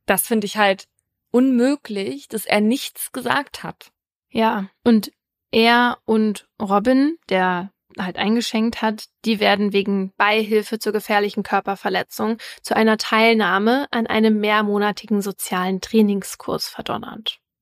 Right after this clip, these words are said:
Speaker 1: Was ist mit Andrea?
Speaker 2: Andreas Verfahren wurde eingestellt wegen geringer Schuld.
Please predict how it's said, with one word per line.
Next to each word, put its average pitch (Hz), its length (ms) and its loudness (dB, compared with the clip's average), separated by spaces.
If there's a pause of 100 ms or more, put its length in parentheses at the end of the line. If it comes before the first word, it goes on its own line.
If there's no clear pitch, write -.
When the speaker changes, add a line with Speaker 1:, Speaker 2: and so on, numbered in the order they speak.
(160)
Speaker 1:
Was 240 160 0
ist - 180 -4
mit 233 200 2
Andrea? 196 680 0 (420)
Speaker 2:
Andreas 226 460 4
Verfahren 214 500 4
wurde 214 220 2
eingestellt 214 880 0
wegen 202 600 -2
geringer 202 640 -6
Schuld. - 560 -12